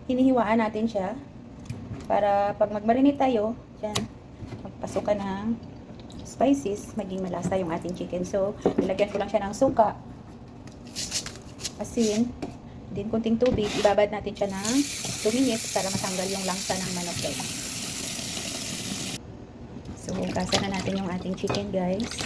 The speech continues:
So, ayan na yung chicken natin, guys. Patuluin lang natin ng mga two minutes para pag mag-marinate tayo, hindi magtutubig yung ating sauce.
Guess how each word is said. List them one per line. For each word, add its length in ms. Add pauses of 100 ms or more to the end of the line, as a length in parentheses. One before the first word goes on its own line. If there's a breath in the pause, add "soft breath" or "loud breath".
(3250)
So, 160
ayan 160
na 80
yung 80
chicken 320
natin, 240
guys. 240
Patuluin 400
lang 160
natin 320
ng 80
mga 160
two 100
minutes 540 (400 loud breath)
para 160
pag 160
mag-marinate 480
tayo, 240
hindi 160
magtutubig 560
yung 160
ating 560 (1500)
sauce. 560